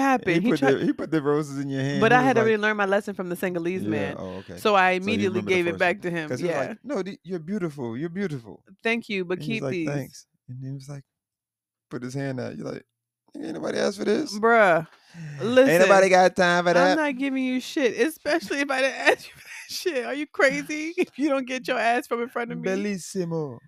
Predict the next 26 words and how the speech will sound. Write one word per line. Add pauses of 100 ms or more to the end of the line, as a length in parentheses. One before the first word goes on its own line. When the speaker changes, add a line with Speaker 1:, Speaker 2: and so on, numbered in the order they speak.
(120)
Speaker 2:
Oh,
yeah,
thank
you,
bellissimo,
thank
you.
Speaker 1:
<laughs> (360)
Speaker 2:
But
we
did,
I
think
that
travel
was,
was
great,
and
I'm
looking
forward
to
it,
but
I,